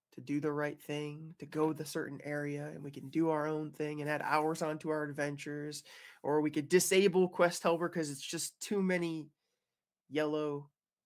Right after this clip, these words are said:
exclamation mo-, points, or we can check that little box that says,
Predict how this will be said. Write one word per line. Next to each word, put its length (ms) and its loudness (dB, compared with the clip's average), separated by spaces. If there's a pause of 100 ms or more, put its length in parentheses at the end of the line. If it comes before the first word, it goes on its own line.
exclamation 680 -4
mo-, 380 -6
points, 680 -8 (2500)
or 640 -8 (140)
we 80 -14
can 260 -12 (240)
check 280 -4
that 180 -6
little 140 -6
box 680 -2
that 160 -10
says, 680 -8